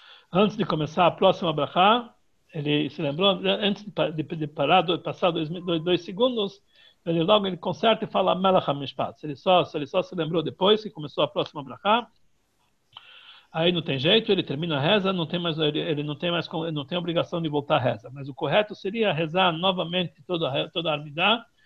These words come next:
mas não como obrigação, como uma oferenda. Nós podemos rezar quantas vezes quiser durante a, durante a semana como oferenda. Então ele reza novamente a oferenda como uma oferenda, mas aí a condição é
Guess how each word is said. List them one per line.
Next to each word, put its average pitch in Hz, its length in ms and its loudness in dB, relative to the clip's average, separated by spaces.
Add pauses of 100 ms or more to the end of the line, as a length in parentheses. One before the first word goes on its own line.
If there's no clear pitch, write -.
(300)
mas 151 240 -4
não 214 140 0
como 196 200 -6
obrigação, 160 680 -2
como 202 320 -6
uma 196 440 -2
oferenda. 175 760 0
Nós 127 160 -14
podemos 165 380 -8
rezar 180 260 -2
quantas 196 320 -6
vezes 185 220 -2
quiser 175 380 -2
durante 139 360 -6
a, 135 40 -6
durante 139 520 -8 (400)
a 147 100 -4
semana 175 460 -2
como 160 220 -4
oferenda. 147 420 0
Então 160 200 -10
ele 156 120 -4
reza 196 300 2
novamente 185 480 -6
a - 20 -2
oferenda 190 300 -8
como 190 180 -6
uma 185 220 -2
oferenda, 208 500 -2
mas 160 180 -6
aí 190 220 2
a 165 60 4
condição 185 500 -6
é 214 260 2